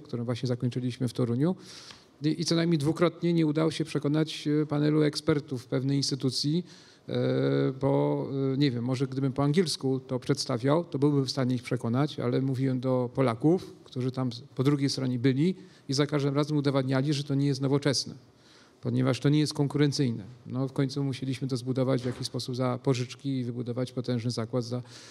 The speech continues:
sto osiemdziesiąt milionów złotych, bo ciągle był ktoś jeszcze inny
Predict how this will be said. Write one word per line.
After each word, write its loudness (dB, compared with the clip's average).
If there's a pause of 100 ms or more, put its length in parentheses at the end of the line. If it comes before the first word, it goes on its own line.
(160)
sto 2
osiemdziesiąt 0
milionów 2
złotych, 2
bo -4
ciągle 0 (300)
był 4
ktoś 2
jeszcze 4
inny 4